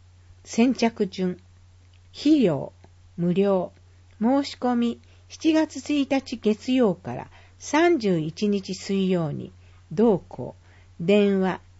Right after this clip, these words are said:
二八一三五三五。食物アレルギー料理交流会。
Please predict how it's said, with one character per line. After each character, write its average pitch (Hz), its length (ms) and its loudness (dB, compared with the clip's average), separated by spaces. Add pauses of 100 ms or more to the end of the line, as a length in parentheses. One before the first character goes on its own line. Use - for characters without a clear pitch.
(140)
二 285 280 2
八 302 340 -6
一 - 360 -10 (240)
三 302 420 -2
五 277 240 0
三 156 420 -6
五。 147 280 -10 (2750)
食 254 440 0
物 330 300 4 (120)
ア 254 80 2
レ 294 140 6
ル 262 160 4
ギ 156 300 -4
ー 165 40 -8
料 277 280 4
理 277 180 -2
交 233 300 0
流 208 200 0
会。 - 300 -10